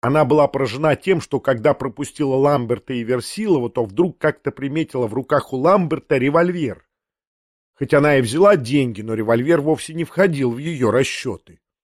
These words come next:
Она была в недоумении и чуть завидела меня, так ко мне и бросилась.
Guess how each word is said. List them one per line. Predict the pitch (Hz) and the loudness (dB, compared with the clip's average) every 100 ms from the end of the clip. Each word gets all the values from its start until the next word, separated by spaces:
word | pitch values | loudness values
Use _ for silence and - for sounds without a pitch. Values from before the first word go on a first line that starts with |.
| _ _ _ | _ _ _
Она | - 120 131 | -6 0 2
была | 131 123 | 4 2
в | |
недоумении | 127 120 123 131 190 208 156 113 - _ _ | 0 -4 -4 0 0 2 0 -4 -12 _ _
и | 147 | -4
чуть | - 160 | 0 0
завидела | 120 143 139 123 | 4 4 4 0
меня, | 123 151 170 | -2 0 0
так | - 175 175 | 2 0 0
ко | - 160 | -2 -2
мне | 156 165 | 0 0
и | 143 | 0
бросилась. | 123 185 - 117 92 - | 4 4 4 -2 -12 -18